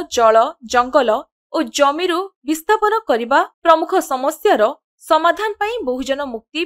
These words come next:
ପାର୍ଟି ଶହେ ଟଙ୍କିଆ ଷ୍ଟାମ୍ପ ପେପରରେ ଲିଖିତ ଘୋଷଣାପତ୍ର ଜାରି ହେବା ପରେ ନିର୍ବାଚନ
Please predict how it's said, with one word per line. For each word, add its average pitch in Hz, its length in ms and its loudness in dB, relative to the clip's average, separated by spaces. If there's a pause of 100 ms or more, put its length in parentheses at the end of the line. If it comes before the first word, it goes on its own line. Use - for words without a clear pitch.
(120)
ପାର୍ଟି 233 400 -2
ଶହେ 254 280 -8
ଟଙ୍କିଆ 254 460 -4
ଷ୍ଟାମ୍ପ 277 500 -2
ପେପରରେ 269 400 0 (240)
ଲିଖିତ 392 440 0 (100)
ଘୋଷଣାପତ୍ର 294 680 -2 (100)
ଜାରି 247 300 -2
ହେବା 226 280 -4
ପରେ 240 340 -2
ନିର୍ବାଚନ 226 540 -4